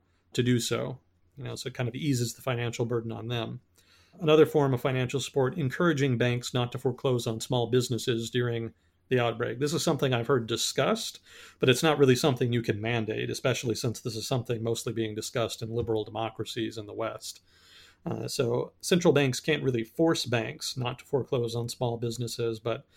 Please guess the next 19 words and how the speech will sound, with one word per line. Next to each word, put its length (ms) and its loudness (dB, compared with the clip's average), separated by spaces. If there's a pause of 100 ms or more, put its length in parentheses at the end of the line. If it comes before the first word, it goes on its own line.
(320)
they 80 4
have 160 0
been 120 0
talking 360 0
about 320 -4
trying 300 -4
to 80 -2
encourage 520 6
them 280 0
informally, 800 0 (480)
uh, 280 -2
to 180 -8
go 200 4
easy 380 2
on 160 -4
small 260 0
businesses 640 -2
that 120 -4
are 160 -4